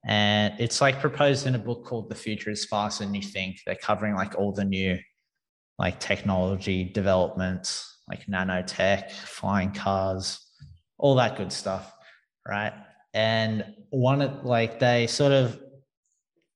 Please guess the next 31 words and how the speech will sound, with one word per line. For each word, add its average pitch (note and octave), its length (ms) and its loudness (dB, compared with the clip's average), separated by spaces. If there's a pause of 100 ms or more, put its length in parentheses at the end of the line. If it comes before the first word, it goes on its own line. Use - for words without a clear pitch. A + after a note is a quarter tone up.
(160)
when C3 180 2
it C3 140 0
comes D3 380 -2
to, D#3 200 8
like, B2 240 2
digital A#2 440 -2
technology G#2 1000 -4 (460)
or A2 200 2
technology A#2+ 680 -2
that G2+ 180 -6
can A2+ 260 -4
be G#2 140 -2
digitalized, G#2 920 -4 (400)
they, A#2 500 0
they A2+ 120 4
come B2+ 200 0
up A#2+ 100 -2
with G#2+ 80 -8
this G#2+ 200 -4
framework G#2+ 540 -2
called G#2 240 -8
the F#2+ 60 -10
Six - 360 -6
Ds. G2 520 -4 (520)
First C3 320 2
one's A#2+ 180 -2
the G#2+ 60 -2
di-, A#2+ 460 -4
digitalization, G#2+ 1300 -2 (880)
I F#2+ 40 0
think. - 460 -2